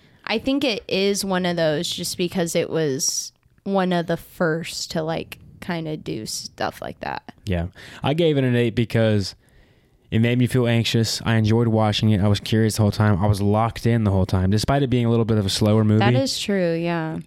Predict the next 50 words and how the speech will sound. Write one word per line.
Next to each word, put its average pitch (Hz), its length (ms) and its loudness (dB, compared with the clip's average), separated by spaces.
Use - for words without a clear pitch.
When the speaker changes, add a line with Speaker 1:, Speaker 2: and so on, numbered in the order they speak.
Speaker 2:
It's 123 160 0
a - 40 4
Speaker 1:
And 185 60 6
Speaker 2:
little 170 140 4
Speaker 1:
it's 143 80 2
Speaker 2:
bit 127 80 2
of - 40 2
a 240 40 0
Speaker 1:
almost 123 160 4
Speaker 2:
slower 120 140 2
Speaker 1:
three 113 200 4
Speaker 2:
movie. 110 100 4
Speaker 1:
hours? 185 600 -6
Speaker 2:
Nah, 113 300 0
it 117 60 4
was, 120 120 4
like, 107 140 0
two 98 180 0
twenty. 95 420 0
Speaker 1:
Oh, 151 220 -4
okay. - 320 -12
Speaker 2:
They, 127 160 0
for 135 160 0
some 180 160 2
reason 131 300 2
on, 110 280 2
uh, 101 360 4
Google, 104 560 2
they 104 120 2
always 107 240 2
say 107 200 2
it's, - 280 -4
they 113 120 2
add, 123 200 2
like, 110 160 0
thirty 110 520 0
minutes, 104 400 2
twenty 107 320 2
minutes 101 300 2
of 95 80 -2
the 95 80 -2
credits 92 420 -2
as, 95 120 -6
as 98 240 -2
the 95 100 -2
runtime. 95 540 0
Speaker 1:
Oh. 180 400 -8
Speaker 2:
So 107 320 0
it 98 120 2
would 107 200 0